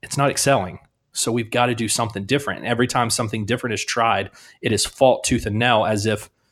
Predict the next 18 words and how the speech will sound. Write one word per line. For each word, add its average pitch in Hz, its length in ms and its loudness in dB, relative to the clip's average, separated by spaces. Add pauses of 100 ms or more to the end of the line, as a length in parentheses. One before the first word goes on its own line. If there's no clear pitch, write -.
(180)
the, 101 260 -2
the 107 240 -2
status 113 440 2
quo 107 640 2
is, 104 220 -2
is 104 180 -2
doing 107 240 0
such 104 220 -4
a - 20 -8
great 92 220 -4
job - 340 -8 (240)
when 123 160 0
it's 120 160 -4
clearly 190 380 4
not. 185 340 2
It's, 117 240 -8
it's 120 220 -6 (100)
awful. - 400 -2